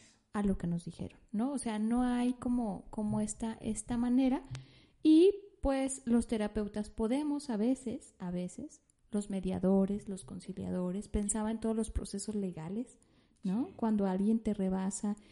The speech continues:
Speaker 1: en lo material, te roba tus cosas, o sea, no hablamos de eso, pero
Speaker 2: Los maestros, de cierta manera,
Speaker 1: Sí.
Speaker 2: también tenemos una responsabilidad ante situaciones, no digo que siempre, pero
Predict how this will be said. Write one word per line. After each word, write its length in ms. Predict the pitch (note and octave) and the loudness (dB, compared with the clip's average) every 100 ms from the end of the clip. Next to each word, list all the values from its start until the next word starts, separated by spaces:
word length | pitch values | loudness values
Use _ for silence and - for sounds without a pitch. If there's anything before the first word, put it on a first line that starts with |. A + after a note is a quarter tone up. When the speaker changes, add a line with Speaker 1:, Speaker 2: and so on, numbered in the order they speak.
| _ _ | _ _
Speaker 1:
en 140 | B3 A#3+ | 2 4
lo 80 | A3+ | 4
material, 520 | G#3+ G#3+ G3+ G3+ G#3+ | 0 -2 -2 -2 -2
te 140 | A3 | -2
roba 400 | A3 G#3 A3+ B3+ | 4 4 4 2
tus 220 | G#3+ G#3 | 0 -4
cosas, 640 | - G#3+ G#3 G#3+ G#3+ G3+ G3+ | -6 -4 -4 -4 -6 -8 -6
o 60 | G#3+ | -4
sea, 120 | A3+ | -2
no 100 | C4+ | 0
hablamos 420 | D#4+ D#4+ D4+ D4+ | 0 -2 -2 -4
de 200 | A3 A3 | -4 -6
eso, 360 | F4 - A3 G3 | -8 -6 -6 -2
pero 480 | G#3+ G#3+ G#3 G3 G3 - - - _ | 0 2 0 -2 -6 -14 -20 -20 _
Speaker 2:
Los 160 | A#2 A2+ | -8 -4
maestros, 480 | A#2 G#2 G2+ A#2+ A2+ | -4 -6 -4 -2 -2
de 80 | |
cierta 340 | A2 A2+ A2 A2+ | -2 -2 -2 -6
manera, 340 | A#2 A2 A2 | -8 -8 -10
Speaker 1:
Sí. 100 | A2+ | -4
Speaker 2:
también 200 | G3 G3+ | -4 -4
tenemos 380 | A2+ A2 A2 - | -8 -8 -8 -8
una 140 | A2 G#2+ | -6 -4
responsabilidad 1200 | A2 - G#2 G#2 G#2+ G#2 G2+ G#2 G2+ G2 B2+ - - | -6 -8 -10 -8 -4 -4 -2 0 0 -2 -6 -10 -12
ante 340 | G#2 G2+ G#2 | -12 -12 -14
situaciones, 680 | - G2+ A2 - C3 A#2+ D3+ | -12 -8 -6 -2 -2 -2 -6
no 100 | A#2+ | -8
digo 280 | G#2 G#2+ G#2 | -10 -12 -12
que 60 | - | -12
siempre, 380 | G2 F#2 B2 | -10 -8 -8
pero 460 | D3 - F2+ G1+ | -8 -8 -8 -10